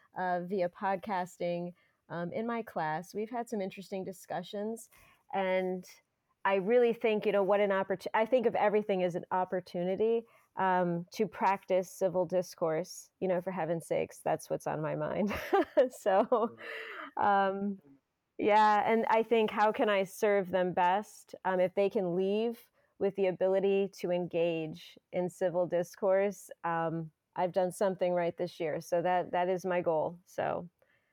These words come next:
that's what's been on my mind. And th-, thank you, Justin, for all the, uh, wonderful thoughts.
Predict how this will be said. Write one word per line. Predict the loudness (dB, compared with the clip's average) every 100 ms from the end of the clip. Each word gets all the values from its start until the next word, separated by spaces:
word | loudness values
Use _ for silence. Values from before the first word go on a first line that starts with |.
| _ _
that's | -4 -2
what's | -4 -2
been | -2
on | 0 -2
my | -4
mind. | -4 -4 -6 -8 _
And | -6 -4
th-, | -4 0
thank | 0 0
you, | -2
Justin, | 0 0 0 -6
for | -2 0
all | 0
the, | 0 -2
uh, | -2 -2 -6 -12 -10
wonderful | -2 0 0 -4
thoughts. | -4 -2 -2 -6 -14